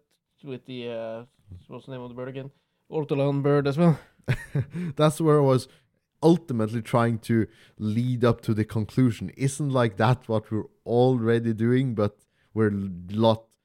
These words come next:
Speaker 2: The only difference is that we're not killing our chickens by
Speaker 1: At home.
Speaker 2: drowning. <laughs> We are
Speaker 1: <laughs>
Speaker 2: killing them by, uh, I don't know, decapitation.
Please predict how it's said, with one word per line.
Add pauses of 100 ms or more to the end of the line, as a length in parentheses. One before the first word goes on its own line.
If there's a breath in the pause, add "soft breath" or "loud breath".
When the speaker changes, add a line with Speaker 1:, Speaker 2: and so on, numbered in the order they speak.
(240)
Speaker 2:
The
only
difference
is
that (240 soft breath)
we're
not (360)
killing
our
chickens (280)
by
Speaker 1:
At
home.
Speaker 2:
drowning.
<laughs>
We
are
Speaker 1:
<laughs>
Speaker 2:
killing
them
by, (300)
uh, (320)
I
don't
know,
decapitation.